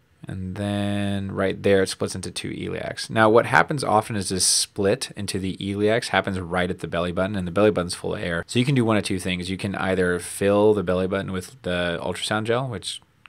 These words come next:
kind of is a little bit weird, or what you can do is just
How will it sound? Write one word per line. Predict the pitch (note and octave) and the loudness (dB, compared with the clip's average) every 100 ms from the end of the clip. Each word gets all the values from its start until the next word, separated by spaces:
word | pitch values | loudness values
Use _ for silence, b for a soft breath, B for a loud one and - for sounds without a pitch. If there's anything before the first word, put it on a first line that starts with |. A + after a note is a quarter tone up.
| - | -6
kind | - G#2 | -4 -2
of | |
is | E2+ D#2+ - - | -4 -8 -12 -8
a | |
little | F#2 F2+ E2+ - - | -4 -4 -6 -14 -8
bit | C#2 | -6
weird, | F2 F2 E2+ E2+ B B B B B _ - | -4 -4 -4 -6 B B B B B _ 4
or | F3+ C#3 | 8 8
what | A2 A2 | 8 0
you | A2 | -4
can | G#2+ | -2
do | G2+ G2+ | 0 0
is | F#2+ | -2
just | - G2+ - - | -2 -2 -2 -4